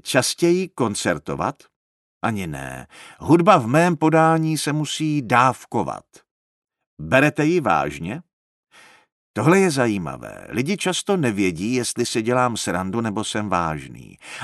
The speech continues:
A nejenom v muzice, ve všem.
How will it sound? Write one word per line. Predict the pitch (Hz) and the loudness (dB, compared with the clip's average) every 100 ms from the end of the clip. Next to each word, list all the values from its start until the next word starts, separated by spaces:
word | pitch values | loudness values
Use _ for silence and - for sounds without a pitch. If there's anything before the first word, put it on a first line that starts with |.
| - | -8
A | |
nejenom | 82 113 190 202 196 185 | -2 2 2 2 0 0
v | 120 | 0
muzice, | 113 170 143 - - - - | 2 2 2 -2 -4 -10 -12
ve | - 180 | 0 0
všem. | - - - 52 | 0 -4 -6 -8